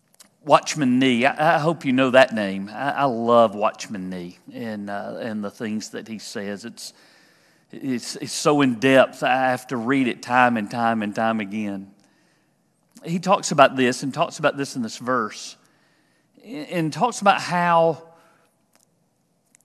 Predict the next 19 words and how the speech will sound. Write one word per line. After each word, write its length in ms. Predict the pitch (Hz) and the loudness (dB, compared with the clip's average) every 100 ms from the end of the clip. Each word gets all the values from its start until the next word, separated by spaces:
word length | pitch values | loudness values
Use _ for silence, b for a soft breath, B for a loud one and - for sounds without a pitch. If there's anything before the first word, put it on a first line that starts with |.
| - | -8
if 220 | 190 - | -8 -6
you 100 | 175 | -6
have 440 | - 208 226 240 | -4 0 2 2
something 540 | - - 202 202 190 165 | -2 -2 -2 -2 -4 -2
that 160 | 151 | -2
you 180 | 131 139 | -2 -8
truly 680 | 131 - - 180 190 202 196 | -6 -6 -6 -4 -2 -2 -2
believe 580 | 160 170 151 156 156 139 | -4 -4 -2 -2 -2 -4
to 80 | 131 | -4
be 160 | 139 | -4
a 60 | 135 | -4
treasure, 680 | - - 131 107 98 - - - _ _ _ _ _ _ _ _ _ _ _ _ _ _ _ _ _ _ _ _ _ _ _ _ _ - | -6 -6 -4 -4 -6 -10 -14 -20 _ _ _ _ _ _ _ _ _ _ _ _ _ _ _ _ _ _ _ _ _ _ _ _ _ -6
then 140 | 143 | -2
it 160 | 143 - | -2 -4
changes 800 | - 190 208 202 160 131 123 - | -4 0 0 0 -2 -4 -6 -8
how 420 | - - 156 156 | -10 -4 0 0
you 180 | 139 135 | -2 -8
safeguard 880 | - - 135 123 - - 98 90 | -8 -4 -4 -6 -12 -12 -10 -10
it. 120 | 101 | -12